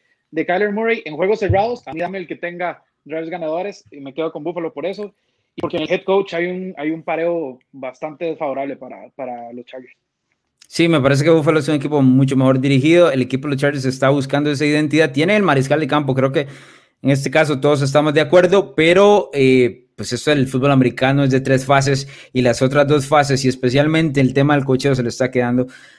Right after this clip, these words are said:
Speaker 2: a los Chargers. Pasemos al siguiente, que es Carolina visitando a Minnesota. Ya vamos a ver si don Bruno, eh, si don Sergio Gómez se va a subir en el tren o no, en el bus acá de su equipo, o se va a mantener a distancia, porque los Vikings una vez más decepcionaron la semana anterior, perdiendo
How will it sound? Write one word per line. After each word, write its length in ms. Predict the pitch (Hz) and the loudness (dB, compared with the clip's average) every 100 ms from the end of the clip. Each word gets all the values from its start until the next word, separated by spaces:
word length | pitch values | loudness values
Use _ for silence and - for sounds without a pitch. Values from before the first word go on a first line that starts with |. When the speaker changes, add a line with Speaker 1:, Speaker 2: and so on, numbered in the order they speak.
| - | -4
Speaker 2:
a 80 | 123 | 2
los 140 | 131 | 2
Chargers. 300 | 131 127 120 | 2 0 0
Pasemos 300 | - 147 175 | -2 0 4
al 140 | 196 170 | 4 4
siguiente, 420 | 165 202 202 160 | 2 2 2 2
que 80 | 156 | 0
es 100 | 143 | 2
Carolina 440 | 190 175 180 190 | 4 4 4 4
visitando 560 | 180 143 131 160 175 185 | 2 2 2 2 4 2
a 40 | |
Minnesota. 580 | 175 151 139 185 202 135 | 2 2 2 2 2 2
Ya 200 | 127 135 | 2 2
vamos 240 | 139 156 | 2 0
a 60 | 151 | 2
ver 100 | 156 | 0
si 140 | 147 | 0
don 160 | 147 135 | 2 2
Bruno, 240 | 143 160 165 | 2 0 0
eh, 160 | 151 | 0
si 140 | 131 135 | 2 0
don 100 | 135 | 2
Sergio 240 | 143 156 | 2 2
Gómez 260 | 151 160 151 | 2 0 0
se 100 | 139 | 2
va 80 | |
a 40 | 139 | 4
subir 400 | 143 147 156 160 - - - _ _ - | 4 2 2 -2 -10 -20 -20 _ _ -2
en 220 | 135 135 | 2 4
el 260 | 135 135 127 | 4 2 2
tren 280 | 131 139 156 | 2 2 4
o 100 | 160 | 2
no, 220 | 143 156 | 2 2
en 60 | 147 | 2
el 80 | 131 | 2
bus 240 | 131 131 | 2 2
acá 320 | 135 139 139 | 0 4 4
de 120 | 160 | 4
su 120 | 139 123 | 2 -2
equipo, 420 | - 143 135 180 | 0 -4 2 4
o 180 | 175 120 | 4 4
se 160 | 104 110 | 0 -4
va 60 | |
a 60 | 113 | -2
mantener 360 | 123 135 135 139 | -4 0 2 4
a 60 | |
distancia, 480 | 143 135 143 143 139 | 2 2 0 0 0
porque 180 | 135 135 | 0 0
los 160 | 131 | 2
Vikings 680 | 131 151 151 165 - - _ | 4 2 0 -4 -4 -18 _
una 320 | - 147 165 170 | -4 2 4 6
vez 160 | 165 | 4
más 180 | 156 165 | 4 2
decepcionaron 680 | 165 160 131 143 147 165 156 | 2 0 0 0 2 2 2
la 120 | 139 | 2
semana 320 | 135 139 160 | 2 2 2
anterior, 480 | 151 139 165 175 - | 0 2 4 2 0
perdiendo 760 | 143 135 156 180 190 214 214 | 0 0 2 2 4 4 4